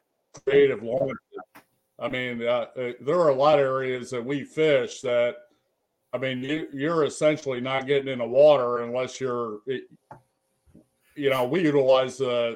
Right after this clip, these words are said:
the winch on our U T V to get in the water. Yeah. I mean, there,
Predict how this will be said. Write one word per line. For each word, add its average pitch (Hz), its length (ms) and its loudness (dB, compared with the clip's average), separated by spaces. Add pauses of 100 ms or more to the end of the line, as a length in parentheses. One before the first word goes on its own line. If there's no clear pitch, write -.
the 123 80 -6
winch 160 400 -2
on 131 140 0
our 123 160 -4
U 131 180 -6
T 123 220 -8
V 139 280 -2
to 117 80 -6
get 123 100 -6
in 117 60 -8
the 113 60 -6
water. 117 460 2 (2250)
Yeah. 113 420 -2 (1900)
I 123 60 -6
mean, 135 160 2
there, 143 160 6